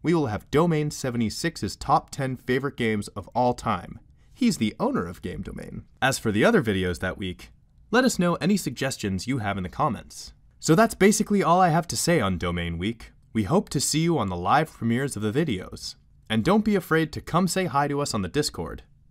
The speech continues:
There, you can chat with some staff and other Game Domain fans. As for the release date of this video, we are still allowing new entrants for our collab,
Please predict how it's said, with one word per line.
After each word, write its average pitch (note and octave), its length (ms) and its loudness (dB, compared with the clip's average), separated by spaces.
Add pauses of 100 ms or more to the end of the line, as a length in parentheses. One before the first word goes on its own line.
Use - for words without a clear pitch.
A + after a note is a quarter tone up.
(180)
There, F3+ 340 2
you A#3 120 -4
can F#3+ 120 -4
chat - 300 2
with A#2+ 100 -8
some A#2+ 200 -2
staff D#3 560 2
and C#3+ 200 0
other G3 220 0
Game C3 300 -2
Domain G2 280 -2
fans. - 680 -8 (180)
As D#3 200 6
for C#3 120 -2
the A#2 120 2
release B2+ 260 0
date F#3 180 2
of A#2 120 -2
this F#3 160 2
video, F3 480 0 (280)
we A2+ 140 4
are G2 80 2
still B3+ 360 2
allowing C3 440 0
new F#3 160 4
entrants B2 480 -4
for G#3 240 2
our A2+ 100 2
collab, G2 460 -4